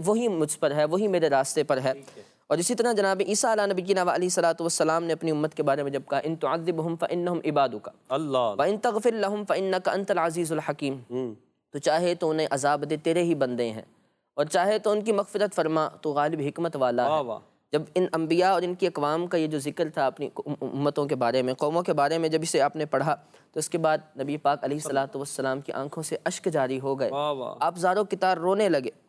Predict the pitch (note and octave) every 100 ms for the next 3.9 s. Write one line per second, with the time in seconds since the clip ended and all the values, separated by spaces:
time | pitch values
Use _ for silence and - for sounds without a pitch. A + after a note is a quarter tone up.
0 | _ _ - E3+ G3 F#3+ G3 F#3 F#3 G#3+
1 | G#3+ G3+ F3 F3 F3+ E3+ D#3+ D#3+ G#3 G#3+
2 | E3 E3+ E3 E3 E3 D3+ D#3+ - D3+ C#3+
3 | D3 D3+ C#3+ C#3+ D#3 C3+ C3 C#3 D3+